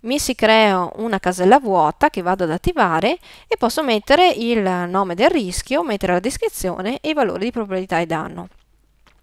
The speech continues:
Per i rischi che, eh, non sono stati attivati, il programma comunque, vedremo dopo, in fase, nella fase di elaborazione, verrà, eh, questo no-, questo rischio verrà inserito ugualmente,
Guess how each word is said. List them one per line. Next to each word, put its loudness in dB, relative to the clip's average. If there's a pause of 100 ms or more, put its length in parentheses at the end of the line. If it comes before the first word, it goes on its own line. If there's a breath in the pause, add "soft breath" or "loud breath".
(580 loud breath)
Per 4
i 2
rischi -4
che, 2
eh, -4
non -6
sono -4
stati -4
attivati, 0 (360 loud breath)
il 2
programma 2
comunque, -2
vedremo -4
dopo, 0
in -6
fase, 0
nella -4
fase -4
di -10
elaborazione, -2 (560 loud breath)
verrà, 8
eh, 0
questo -2
no-, 0
questo -6
rischio -4
verrà 4
inserito -2
ugualmente, 2